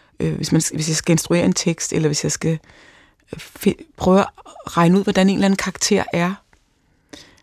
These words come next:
Øhm, så, så det er meget vigtigt, det der med, at det bliver sandt, altså, at det bliver set, at det bliver, hvor-, hvorfor bliver hun ved med at gøre sådan der? Hvorfor? Og så,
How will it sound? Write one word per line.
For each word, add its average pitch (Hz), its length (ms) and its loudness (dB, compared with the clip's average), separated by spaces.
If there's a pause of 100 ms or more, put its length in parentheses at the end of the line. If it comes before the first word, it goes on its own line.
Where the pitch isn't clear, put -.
(160)
Øhm, 165 840 0 (920)
så, 208 320 2 (200)
så - 140 -6
det 202 80 0
er - 80 4
meget 220 140 4
vigtigt, - 260 -2
det 220 100 2
der 233 80 4
med, 208 100 4
at 202 60 0
det 208 80 0
bliver 202 160 0
sandt, - 640 -2
altså, 196 180 -2
at - 140 -2
det 175 80 -2
bliver 185 140 -2
set, - 680 -2
at 185 120 -2
det 190 100 0
bliver, 180 320 4 (560)
hvor-, 214 240 -4
hvorfor 247 200 -10
bliver 254 200 -2
hun 233 140 -2
ved 254 80 2
med 277 100 -4
at 269 100 -6
gøre 233 180 -4
sådan 262 160 0
der? 254 220 -10 (380)
Hvorfor? 254 380 -6
Og 220 140 -2
så, - 160 -6